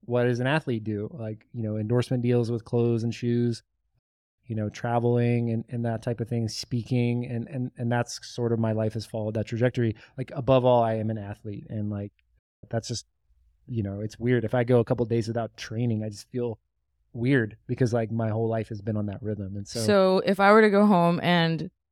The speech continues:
Speaker 2: write in my journal, "Rob Howe said this to be a good content creator," like, what is that line? Like, what is the Rob Howe advice?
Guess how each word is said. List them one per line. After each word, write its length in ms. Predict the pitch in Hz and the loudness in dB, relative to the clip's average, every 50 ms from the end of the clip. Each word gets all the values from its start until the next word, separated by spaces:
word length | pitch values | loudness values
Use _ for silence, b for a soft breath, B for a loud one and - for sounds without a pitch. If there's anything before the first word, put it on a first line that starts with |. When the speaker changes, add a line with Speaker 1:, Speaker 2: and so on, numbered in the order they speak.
| _ _ _ | _ _ _
Speaker 2:
write 220 | 170 175 175 170 | 6 8 8 8
in 80 | 139 180 | 6 4
my 120 | 175 170 | 2 2
journal, 340 | 160 170 160 156 151 143 143 | 4 2 2 2 0 0 2
"Rob 200 | 165 156 160 151 | 4 4 4 6
Howe 160 | 170 160 151 | 4 2 2
said 240 | 156 - 160 156 151 | 2 0 -2 -4 -2
this 240 | - 120 143 147 - | -2 -4 -4 -6 -8
to 120 | - - 151 | -10 -8 -6
be 220 | 131 135 131 - - | -6 -6 -6 -6 -6
a 100 | - 160 | -10 -8
good 240 | 139 - 175 147 - | -2 -2 -2 -2 -2
content 380 | - - 139 139 - 139 135 | -4 -8 -8 -6 -8 -10 -10
creator," 340 | - - 85 - - - - | -8 -8 -6 -6 -4 -4 -4
like, 220 | 131 156 151 - - | -4 -4 -4 -2 0
what 200 | 156 143 143 156 | 0 2 2 0
is 180 | 107 101 - | -2 -4 -4
that 200 | - 101 98 92 | -4 -4 -4 -4
line? 300 | 92 98 82 - - 208 208 | -4 -4 -4 -6 -6 -8 -8
Like, 200 | - - - - | -8 -12 -8 -6
what 140 | - 156 151 | -6 -4 -4
is 80 | 156 | -4
the 100 | 170 147 | -4 -2
Rob 220 | 139 127 95 - 180 | 0 0 0 0 -2
Howe 140 | - - - | -4 -4 -6
advice? 480 | - - - 104 - 196 - - - | -6 -6 -8 -8 -8 -10 -12 -12 -20